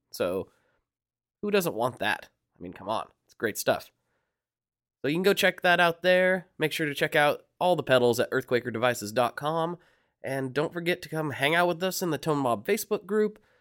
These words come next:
Don't forget to, you know, shoot me an email if you want. Shoot me a message. Shoot me a carrier pigeon.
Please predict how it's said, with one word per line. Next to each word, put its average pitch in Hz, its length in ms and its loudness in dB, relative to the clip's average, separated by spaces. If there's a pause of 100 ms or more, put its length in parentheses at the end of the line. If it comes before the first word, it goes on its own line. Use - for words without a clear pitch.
(180)
Don't 135 300 -4
forget 123 460 -2
to, 117 100 -4
you 113 260 0
know, 139 380 0 (260)
shoot 196 220 -6
me 202 120 0
an 175 100 0
email 226 520 -2
if 214 120 -4
you 214 100 0
want. 220 320 -4 (120)
Shoot 214 200 -12
me 170 100 -2
a 123 60 0
message. 175 420 -2
Shoot - 240 -8
me 151 160 -2
a 110 140 -2 (380)
carrier 175 320 0
pigeon. 180 480 -4